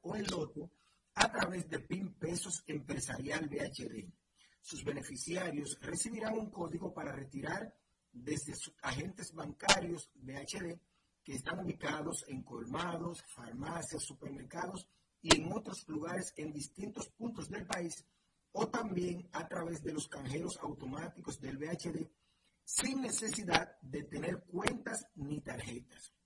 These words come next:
evitando así las distintas dificultades que podría tener. Evite esto solamente a través de Internet o móvil banking empresarial B H D, a través de las plataformas digitales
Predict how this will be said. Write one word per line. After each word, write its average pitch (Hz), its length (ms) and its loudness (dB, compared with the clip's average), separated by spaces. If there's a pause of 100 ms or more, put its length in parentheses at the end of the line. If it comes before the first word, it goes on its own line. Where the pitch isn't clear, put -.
(600)
evitando 151 960 4 (140)
así - 460 -2 (400)
las 170 420 2 (120)
distintas 165 840 -2 (200)
dificultades 151 720 -2
que 143 120 -8
podría 139 340 -4
tener. - 340 -10
Evite - 520 8
esto - 340 -10 (160)
solamente 160 640 0
a 147 40 -4
través 147 280 -2
de 156 100 -4
Internet 156 560 -2 (360)
o 147 100 0
móvil 156 320 2
banking - 320 -2
empresarial 139 640 -2
B 165 120 0
H - 220 -2
D, 160 200 0 (380)
a 202 160 2
través - 300 8
de - 80 0
las - 160 -2
plataformas - 720 -2
digitales 151 640 0